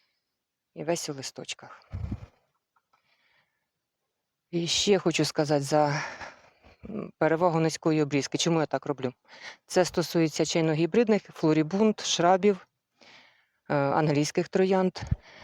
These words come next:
Е, я дивлюсь по сортам, навіть якщо це і чайно-гібридні, е, я дивлюсь по сорту. Є, які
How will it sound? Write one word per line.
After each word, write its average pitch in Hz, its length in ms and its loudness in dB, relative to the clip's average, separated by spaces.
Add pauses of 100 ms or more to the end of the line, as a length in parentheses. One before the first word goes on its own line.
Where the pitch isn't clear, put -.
(340)
Е, 156 180 2
я 202 200 6
дивлюсь 202 460 4 (340)
по 196 120 6
сортам, 247 540 4 (300)
навіть 180 440 2
якщо 185 260 2
це - 180 2
і 180 220 0
чайно-гібридні, 196 920 2 (800)
е, 151 300 4
я 214 160 4
дивлюсь 196 280 4
по 196 160 2
сорту. 147 520 -2 (440)
Є, 202 260 6
які 190 340 4